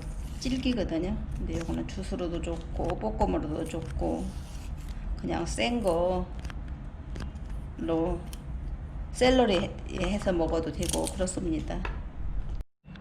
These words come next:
이렇게, 이렇게 하면은 이렇게 힘이 막 나와요. 그리고 요 이파리는 살짝 데쳐가지고 우리나라 시금치 나물 무치듯이 무쳐서 먹어도 돼요. 저는 요걸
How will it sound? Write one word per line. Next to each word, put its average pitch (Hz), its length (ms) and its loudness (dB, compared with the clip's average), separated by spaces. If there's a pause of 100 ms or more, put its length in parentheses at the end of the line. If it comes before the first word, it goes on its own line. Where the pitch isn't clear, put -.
(840)
이렇게, 190 320 2 (280)
이렇게 185 340 0
하면은 185 400 6
이렇게 - 220 0
힘이 254 320 6
막 170 220 0
나와요. - 400 0 (720)
그리고 160 280 4
요 175 120 8
이파리는 190 920 6 (1400)
살짝 254 460 2
데쳐가지고 185 1000 4 (160)
우리나라 190 420 4
시금치 269 540 6
나물 165 300 8
무치듯이 165 580 2
무쳐서 170 380 2
먹어도 156 320 2
돼요. 147 400 2 (680)
저는 185 500 4
요걸 170 580 4